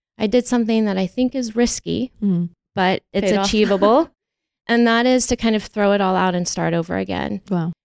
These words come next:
Speaker 1: To do that, I kind of had to get my mind around a new conceptual framework,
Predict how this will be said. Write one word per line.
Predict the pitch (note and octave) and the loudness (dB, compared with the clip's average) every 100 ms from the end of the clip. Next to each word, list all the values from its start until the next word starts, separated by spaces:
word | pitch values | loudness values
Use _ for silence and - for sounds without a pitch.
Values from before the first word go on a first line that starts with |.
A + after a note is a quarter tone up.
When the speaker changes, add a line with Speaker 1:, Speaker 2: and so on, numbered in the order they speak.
| - | -8
Speaker 1:
To | A3+ | -2
do | G#3 B3 | 2 4
that, | B3 | 4
I | A3 G#3+ - | 0 -2 -4
kind | G#3+ | -6
of | G3+ | -6
had | F#3 G3+ F#3+ | -4 -8 -8
to | |
get | F#3+ F#3 F3+ - _ _ _ _ _ | -8 -6 -6 -6 _ _ _ _ _
my | F3+ F3+ F3+ F3+ F3 | -8 -6 -4 -2 -2
mind | F3 E3+ F3 F#3+ F#3+ | -2 -4 -4 -2 -2
around | F3 F3 | -2 -4
a | F3 | -4
new | F3 E3+ | -4 -4
conceptual | F3 - F3 E3+ - F3+ E3 | -6 -10 -10 -10 -10 -10 -12
framework, | - E3+ F#3 A3+ C4+ | -10 -6 -6 -4 -6